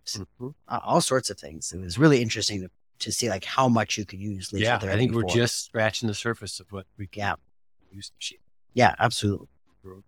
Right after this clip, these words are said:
Speaker 1: And then what do you use Shockwave for?
Speaker 2: Shockwave is a machine that it doesn't shock the dog, but it creates sound vibrations. And it is fairly loud, and it sends the sound vibrations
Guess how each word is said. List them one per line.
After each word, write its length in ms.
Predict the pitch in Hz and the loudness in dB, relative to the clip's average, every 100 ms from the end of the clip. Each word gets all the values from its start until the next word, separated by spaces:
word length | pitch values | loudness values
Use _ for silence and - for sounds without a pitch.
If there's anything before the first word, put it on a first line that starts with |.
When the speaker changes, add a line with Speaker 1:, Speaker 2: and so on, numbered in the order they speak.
| - | -4
Speaker 1:
And 80 | 135 | 2
then 200 | 139 135 | 2 2
what 160 | 107 147 | 0 2
do 60 | |
you 80 | 139 | 2
use 240 | 127 120 - | 2 -2 -2
Shockwave 500 | 117 110 - 62 - | 0 -2 -2 -18 -18
for? 280 | - - _ _ | -20 -20 _ _
Speaker 2:
Shockwave 800 | - - 147 160 - 175 175 175 - - | -6 2 4 2 0 -2 0 -4 -8 -14
is 140 | 127 | -10
a 40 | 120 | -6
machine 720 | 113 - 139 139 143 143 147 _ _ _ _ _ - | -4 -4 -2 -4 -2 -2 -2 _ _ _ _ _ -10
that 80 | 110 | -8
it 60 | |
doesn't 260 | 131 - 117 | -6 -6 -4
shock 380 | - 160 156 - | 4 6 6 2
the 80 | 123 | -2
dog, 380 | 113 101 101 - | 0 0 -4 -4
but 140 | 110 | -8
it 100 | 101 | -8
creates 640 | - - 131 127 - - - _ _ _ _ _ _ _ _ _ _ | -14 -2 0 2 0 -4 -6 _ _ _ _ _ _ _ _ _ _
sound 520 | - - 127 131 120 | -8 -2 2 4 2
vibrations. 880 | 110 98 95 98 90 - - - - _ _ _ _ _ _ _ _ - | 2 0 0 -2 -2 -4 -10 -14 -14 _ _ _ _ _ _ _ _ -10
And 140 | 107 | -6
it 140 | 107 120 | -2 0
is 420 | 139 151 - - - | 0 -2 -6 -10 0
fairly 360 | 147 139 131 | 0 2 2
loud, 500 | 113 110 107 117 160 - _ _ _ _ _ - | 4 4 4 2 0 -6 _ _ _ _ _ -8
and 160 | 104 107 | -4 -2
it 200 | 131 - | -2 -6
sends 380 | - 156 160 - | -4 -2 -2 -2
the 60 | |
sound 400 | 113 - 151 156 | -6 0 2 2
vibrations 720 | 147 139 127 127 117 110 - | 0 -2 -2 -2 -2 -2 -6